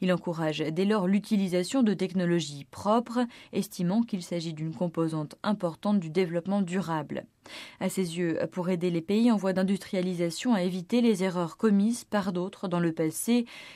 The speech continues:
les pays fortement industrialisés devraient partager avec eux leurs technologies les plus avancées et les plus propres.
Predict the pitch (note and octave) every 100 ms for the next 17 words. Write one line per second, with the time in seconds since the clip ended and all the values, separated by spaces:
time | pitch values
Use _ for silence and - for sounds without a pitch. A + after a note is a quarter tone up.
0 | - G3+ A3+ A3 F#3+ F3 E3 D#3+ - A#3+
1 | - G#3+ F3+ E3 G3+ G#3 G#3 - F#3 E3
2 | D#3+ A3 G3+ F3 E3 D#3 G#3 F#3+ - F3
3 | D#3 E3+ F3 E3+ - A#3+ A#3+ - - G3
4 | G#3+ G#3 F#3+ - E3+ D#3 C#3+ D3+ D3 -
5 | D3+ F3 E3 D#3 - D3+ D3+ D#3 F3 E3
6 | - D#3+ - -